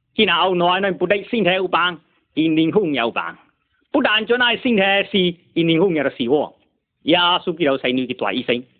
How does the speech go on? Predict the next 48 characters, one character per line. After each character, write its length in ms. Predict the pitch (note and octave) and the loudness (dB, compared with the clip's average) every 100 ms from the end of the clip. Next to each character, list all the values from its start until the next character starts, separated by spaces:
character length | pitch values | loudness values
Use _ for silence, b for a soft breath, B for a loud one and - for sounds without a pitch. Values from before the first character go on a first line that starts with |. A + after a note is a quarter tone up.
| _ _ _ _ _ _ _ _ | _ _ _ _ _ _ _ _
侬 120 | E3 | 0
阿 60 | A#3 | 2
能 120 | C4 | 0
不 100 | F3+ | 0
能 300 | B3+ A#3 A3 | 2 2 2
看 280 | A3 A3+ A#3 | 0 -2 -2
嘴 280 | A#3+ D3+ D#3 | -4 -2 -2
卡， 360 | - C#3+ D#3 _ _ | -2 -2 -2 _ _
需 220 | - A3+ | -2 2
要 80 | F#3+ | 2
些 100 | G#3 | 2
哪 180 | F#3 G3 | 0 0
里？ 140 | C4+ G#3+ _ _ _ _ _ | -4 -16 _ _ _ _ _
需 320 | - - G3 D3+ | -20 -6 0 2
要 100 | C#3+ C#3+ _ | 0 -4 _
认 320 | D3+ F3 F3+ | -2 0 0
识， 220 | - A#3 - _ _ _ _ | -2 -4 -6 _ _ _ _
需 300 | - B3+ F3 | -2 2 2
要 80 | D#3 | 2
注 300 | - G3 F3 | 0 0 0
意。 200 | C3+ B2 _ _ _ _ _ _ _ _ _ | -2 -8 _ _ _ _ _ _ _ _ _
那 160 | F3 A3 | -2 0
么 160 | G3+ | 0
注 160 | F#3+ F#3+ | 0 0
意 60 | |
卡 240 | F3+ - F#3 | 0 -2 -2
是 160 | F#3+ | -2
也 200 | D#3 D3+ C#3+ | -2 0 2
没 120 | F#3 | 2
有 80 | E3+ | 2
哪 200 | C3+ C3+ | 2 0
去 140 | C3 | -2
开。 160 | - C3+ C3 _ _ _ _ _ | -4 -4 -4 _ _ _ _ _
耶 140 | D#3+ | 2
稣 240 | F#3+ F#3+ F#3+ | 2 0 0
讲 200 | F3+ E3+ | 0 2
我 140 | E3+ | 0
是 260 | E3+ D#3 - | 0 -4 -2
生 160 | F3 | -2
命 200 | B2+ C3 | 0 0
的 80 | C3 | -2
饼， 280 | C#3 B2 G2+ _ _ _ _ | -2 -2 -2 _ _ _ _
我 260 | - D3 E3 | -2 2 2
是 240 | D#3+ D3 - | 0 -2 0
生 160 | A3+ C3 | -2 0
命 180 | C3+ | 0
的 80 | C3 B2+ | -2 -2
水。 260 | C3+ G#2 | -4 -4